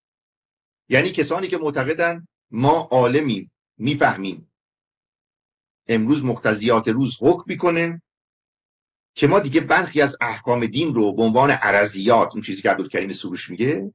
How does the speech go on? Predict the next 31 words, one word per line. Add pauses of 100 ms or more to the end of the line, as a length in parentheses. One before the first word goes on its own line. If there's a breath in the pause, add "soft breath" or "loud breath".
اینا
رو
نادیده
بگیریم،
اینا
تخت
بند
زمان
و
مکانن. (840)
ببینیم
علی
ابن
ابی
طالب
چی
میگه. (3000)
بخشی
از
خطبه (200)
هشتاد
و
هفت
نهج
البلاغه
است: (1400)
«دیگری
خویش
را
عالم
خوانده،